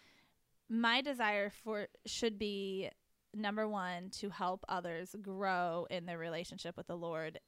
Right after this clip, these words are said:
And as a result of that, we're going to do da, da, da, da, da, whatever we're trying to accomplish. And so, um, I think first it's just making sure that is your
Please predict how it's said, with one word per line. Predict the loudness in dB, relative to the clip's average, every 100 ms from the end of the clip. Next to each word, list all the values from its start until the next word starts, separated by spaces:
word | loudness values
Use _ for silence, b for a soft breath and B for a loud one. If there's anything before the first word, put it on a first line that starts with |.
| -10
And | -8 -6 -6
as | -2 -2 -2
a |
result | -6 -4 -4 -4
of | -4
that, | -6 -6
we're | -6
going | -10 -10 -12
to | -12
do | -12 -8 -8 -8
da, | -8 -8
da, | -8
da, | -10
da, | -10 -10 -10
da, |
whatever | -8 -10 -10
we're | -12 -12 -14
trying | -12 -12 -10
to |
accomplish. | -10 -8 -10 -8 -10 -10
And | -10 -8
so, | -2 -2 -2 b b b b -2
um, | 0 0 -4 -10 -16 _ _ _ -20 _ _ _ _ _ -4
I |
think | 0 0
first | 0 -2 -2
it's | -6
just | -6
making | -4 -4 -4
sure | -4
that | -2 -2
is | -4 -6 -8
your | -6 -6 -6 -8